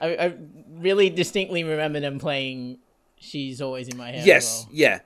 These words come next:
Speaker 1: Maybe.
Speaker 2: But I mean, what, what I, what I kinda like is that Prince was, like, you know, uh, deliberately going back to his rock roots,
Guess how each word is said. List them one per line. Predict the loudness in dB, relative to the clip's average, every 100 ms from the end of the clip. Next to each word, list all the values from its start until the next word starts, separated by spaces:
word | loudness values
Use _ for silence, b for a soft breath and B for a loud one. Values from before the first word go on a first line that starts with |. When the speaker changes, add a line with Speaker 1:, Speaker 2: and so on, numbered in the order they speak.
| _ _ _ _ _ _ _ _ _ _
Speaker 1:
Maybe. | -10 -10 -2
Speaker 2:
But | 2 6
I | 6
mean, | 6 2 2
what, | 4 4 4
what | 2 6
I, | 4
what | 4 4 4
I |
kinda | 4 2 2
like | 0 0 0
is | 0
that | 0 0
Prince | -2 -2 -2 0
was, | 4 6 6 4 2
like, | 2 2 0
you | -2
know, | -2 -2 -4
uh, | -10 -18 -16 -12 -12 -12 -10
deliberately | -4 6 6 8 6 6 4 4 -2 _ _ _ -20 -14 -2
going | 2 4 2 4
back | 4 4
to | -2 -2 0
his | 0 -2
rock | 0 0 0
roots, | -2 -2 -2